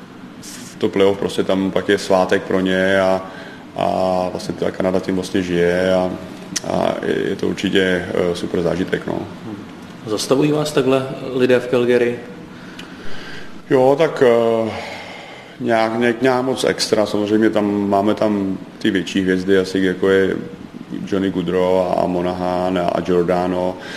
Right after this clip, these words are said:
Speaker 1: takže tady, tady, tady ty jsou takový víc známější, ale samozřejmě, když jdu na večeři nebo to, tak, eh, tak občas se stalo, že se někdo zastaví pro podpis nebo pro fotku, což,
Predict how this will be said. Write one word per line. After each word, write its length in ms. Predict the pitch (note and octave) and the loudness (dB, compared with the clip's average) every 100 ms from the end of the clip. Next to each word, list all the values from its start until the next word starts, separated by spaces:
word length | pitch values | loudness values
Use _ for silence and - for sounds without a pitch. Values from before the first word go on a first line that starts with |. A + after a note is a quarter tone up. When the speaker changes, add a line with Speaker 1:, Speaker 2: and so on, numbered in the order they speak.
| - - - - | -12 -12 -12 -8
Speaker 1:
takže 200 | F2+ F#2+ | -2 2
tady, 220 | F#2+ F2 | 4 4
tady, 200 | F2+ F2+ | 2 2
tady 120 | F#2 | 2
ty 80 | D#2+ | 0
jsou 160 | - F2+ | -4 -2
takový 320 | F2+ G2 F#2+ | -2 0 2
víc 140 | G2 | 2
známější, 640 | F2+ E2 F#2 F#2 - G2 | 2 2 2 2 0 2
ale 140 | F#2+ F#2+ | 4 2
samozřejmě, 280 | F#2 F#2 F#2+ | 0 0 2
když 120 | F#2+ | 2
jdu 60 | G2+ | 2
na 100 | E2 | 2
večeři 300 | F2 F#2 F2+ | 0 0 0
nebo 220 | F2 F2+ | 0 2
to, 140 | F#2+ | 2
tak, 180 | F2+ F#2 - | 2 0 2
eh, 440 | F#2+ F#2 F2+ F2 F2+ F2 - - - | 4 4 4 2 -2 -8 -14 -16 -4
tak 120 | G2+ | -2
občas 320 | D#2+ - F2+ - - - - | -2 2 0 0 -6 -10 -12
se 160 | - G2+ | -2 -2
stalo, 260 | - F2 F2+ | 0 0 0
že 80 | |
se 140 | F2 F#2+ | 0 0
někdo 120 | F#2 | 0
zastaví 540 | - - E2+ F2 F2 E2+ | -2 -2 -2 0 0 -2
pro 100 | E2+ | -4
podpis 400 | F2 E2+ F2 E2+ | -2 -2 -2 0
nebo 120 | F2+ | 0
pro 120 | F2 | -2
fotku, 440 | - F2 - - F2+ | 0 -2 -2 -2 0
což, 460 | F2 E2+ - - | 0 -2 -4 -2